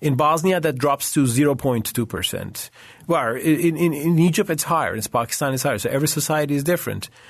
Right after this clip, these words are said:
So w-, we should be aware that the Sharia includes, uh, certain injunctions that are illiberal, and that's why I spent a lot of time in my book, you know, go over, going over those and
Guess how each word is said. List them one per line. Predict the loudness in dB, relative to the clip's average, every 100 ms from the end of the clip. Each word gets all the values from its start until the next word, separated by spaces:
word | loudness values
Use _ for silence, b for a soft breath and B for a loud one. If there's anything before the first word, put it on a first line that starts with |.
| B B
So | -6 2 4 4 2 0
w-, | 0 0 2
we | 2 2 2
should | 0 -2 0
be | 0
aware | 2 4 4 2 0
that | 0 -2 -2
the | -4
Sharia | -2 0 0 2 2 0 -4 -2
includes, | 0 0 2 2 0 -4 -8 -14 -20 _ -8
uh, | -4 -2 -2
certain | -2 -2 -2 -2
injunctions | 0 0 -2 -2 -4 -2
that | 0
are | 0 0
illiberal, | -2 -2 -2 0 0 2
and | 0
that's | 0 0
why | 2 2
I | 2 0
spent | -2 -2 0 2
a |
lot | 0 0
of | -2
time | -2 -2
in | 0
my | 0
book, | -2 -4 -4
you | -4
know, | -4
go | -4 -2 0 0
over, | -2 -6
going | -2 0 2 0
over | 0 -2
those | -2 -2 -2 -2
and | -4